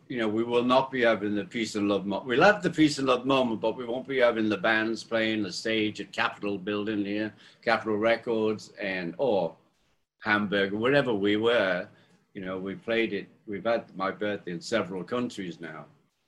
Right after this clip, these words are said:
which is always amazing that, you know, we started in Chicago with a hundred people,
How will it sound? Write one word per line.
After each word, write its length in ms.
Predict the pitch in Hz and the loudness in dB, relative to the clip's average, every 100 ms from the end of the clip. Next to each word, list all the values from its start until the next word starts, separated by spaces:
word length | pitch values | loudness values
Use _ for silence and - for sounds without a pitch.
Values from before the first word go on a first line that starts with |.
| _ _ _ _ - | _ _ _ _ -10
which 160 | - 160 | -2 2
is 120 | 156 | 8
always 300 | 214 214 151 | 10 10 8
amazing 640 | 135 135 156 156 131 123 | 6 6 8 6 4 -2
that, 300 | 117 113 - | 0 -2 -4
you 80 | - | -8
know, 100 | 117 | -4
we 160 | 107 107 | -2 -4
started 540 | - 131 131 127 113 | 0 4 6 4 0
in 120 | 113 | -2
Chicago 800 | 107 107 - 107 113 110 113 110 107 - _ _ 101 | -2 -2 2 4 4 2 0 -2 -8 -20 _ _ -4
with 140 | 95 | 0
a 60 | 95 | 4
hundred 440 | 123 120 110 90 | 4 2 0 -2
people, 500 | 110 110 110 113 113 | -2 -2 -4 -8 -8